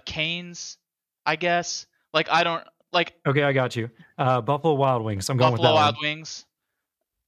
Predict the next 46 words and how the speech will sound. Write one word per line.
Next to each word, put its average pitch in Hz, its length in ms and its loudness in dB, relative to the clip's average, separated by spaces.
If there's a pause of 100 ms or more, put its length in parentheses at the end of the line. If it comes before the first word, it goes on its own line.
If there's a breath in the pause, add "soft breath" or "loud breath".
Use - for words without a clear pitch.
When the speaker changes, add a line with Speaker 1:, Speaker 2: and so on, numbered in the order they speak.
(220)
Speaker 1:
Um, 131 540 0
so 170 180 -4
I 185 160 2
was 233 140 -2
thinking 175 120 -6
about 139 180 0
Buffalo 131 280 -2
Wild 120 180 -2
Wings 120 180 -12
too, 131 140 -10
just 123 160 -12
'cause 127 120 -10
of 123 60 -14
their 117 120 -8
wedges. 117 460 -12 (320 soft breath)
But 180 140 0
it's - 120 -4
like, 170 240 0
do, 175 200 -2
is 165 160 -2
that 202 160 2
fried 196 200 2
chicken? 185 360 -2
I 175 60 -2
mean, 165 120 -6
it's 165 100 -4
chicken 156 260 -8
wings. 127 360 -12
I 131 60 -20
mean, 127 280 -10
fucking, 123 300 -14 (320)
it's 139 140 -6
chicken 165 300 0
that 147 100 2
is 107 80 -2
Speaker 2:
Yeah. 104 60 -12
Speaker 1:
fried. 123 380 -2
Speaker 2:
Go 135 100 4
there 139 100 4
Speaker 1:
That 147 80 4
Speaker 2:
for 151 60 2
Speaker 1:
is 131 80 2
Speaker 2:
the 147 60 4
Speaker 1:
our 139 80 4
definition. 127 500 2
Speaker 2:
wings. - 200 -8